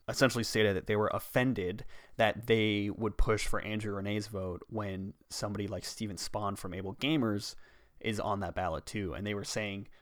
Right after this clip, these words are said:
"A vote for Andrew Rene is a vote against Steven Spahn." And they, he, and the guy was like, "I'm pulling all my Patreon money out. I'm never gonna listen again.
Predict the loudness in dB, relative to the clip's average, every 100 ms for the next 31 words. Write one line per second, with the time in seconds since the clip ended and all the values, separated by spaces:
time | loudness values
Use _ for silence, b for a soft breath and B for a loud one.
0 | b -2 4 4 4 0 2 2 0 -2
1 | -4 -4 -4 -4 -4 -2 -2 -2 -6 -6
2 | -6 -6 -8 -8 -12 B B B B B
3 | 0 2 4 4 2 0 -2 -2 -4 -6
4 | 0 2 2 2 0 2 6 6 10 10
5 | 10 6 8 8 10 8 8 2 2 2
6 | 6 6 6 6 4 4 4 2 2 4
7 | 6 6 4 2 2 2 4 4 4 2